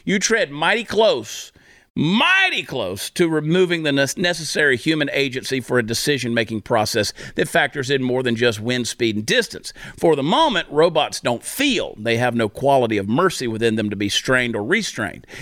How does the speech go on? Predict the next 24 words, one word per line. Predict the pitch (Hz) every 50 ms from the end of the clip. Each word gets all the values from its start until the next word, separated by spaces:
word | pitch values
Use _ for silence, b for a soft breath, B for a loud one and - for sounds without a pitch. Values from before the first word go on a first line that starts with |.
| B B B
And | - 160 151 143 143 - _
necessary | - 151 185 240 247 - 185 151 - 185 190 180 156 147 139 - - - B B B B
though | - 170 175 165
the | 143
killing | - - - 202 180 151 120
of | 113 -
people | 156 160 147 139
sometimes | 120 - 151 139 123 120 123 120 113 107
is, | 147 262 269 247 214 151
it's | 160 170 151 139
not | 170 214 247 254 156
worth | 165 196 240 240 -
the | 160
convenience | - 143 131 117 135 196 240 247 202 135 131
or | 147 165
even | 196 214 180 160
added | - 156 170 175 170 135 120
safety | - - 180 233 269 - - 147 139 B B B B -
to | - 220
remove | 202 175 160 151 151 170 208 254 277 240
that | 226 180 143 123
decision | 135 123 - 165 160 147 143 151 143
from | 147 147 147
us. | 156 185 180 139 - - - - -